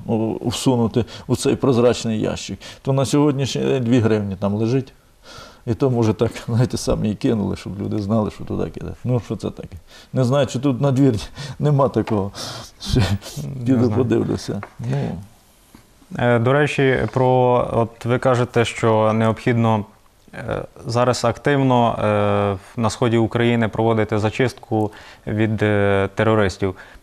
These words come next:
Speaker 2: А місцеві жителі, вони, е, залишились там чи вони виїхали?
Speaker 1: Вони залишились там, ну, у Донецьку, в місті Донецьк. І що такі міста взяти, як Слав'янськ, то, то вже виїхали, то ж треба там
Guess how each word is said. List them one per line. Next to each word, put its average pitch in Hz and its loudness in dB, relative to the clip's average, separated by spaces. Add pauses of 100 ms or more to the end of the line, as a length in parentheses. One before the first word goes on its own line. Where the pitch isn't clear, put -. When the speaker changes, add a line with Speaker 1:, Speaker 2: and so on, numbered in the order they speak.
(120)
Speaker 2:
А 117 2
місцеві 120 2
жителі, 113 2
вони, 117 2
е, 117 0
залишились 127 0
там 180 2
чи - 0
вони 139 2
виїхали? 101 0 (1200)
Speaker 1:
Вони 143 2 (140)
залишились 135 2
там, 135 2 (420)
ну, 117 0
у 117 2
Донецьку, 117 2
в 117 2
місті 120 2
Донецьк. 95 -2
І 110 2
що 135 0
такі 131 2
міста 123 0
взяти, 117 2
як 117 0
Слав'янськ, 120 0
то, 113 0
то 110 2
вже 117 4
виїхали, 113 2
то 110 0
ж - -8
треба 110 0
там 107 -2